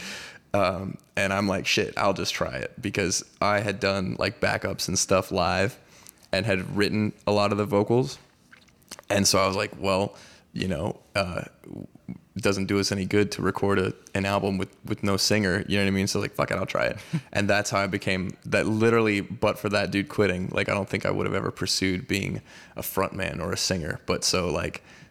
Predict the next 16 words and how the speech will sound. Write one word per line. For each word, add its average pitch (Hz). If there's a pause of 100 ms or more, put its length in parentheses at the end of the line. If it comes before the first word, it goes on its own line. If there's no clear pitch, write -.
(440)
that's 98
just 98
how 98 (140)
I 90
started 98 (180)
doing 98
vocals 98
for -
the 101
band, 95
was 90
because -
our 101
other 98
dude 95
quit, 95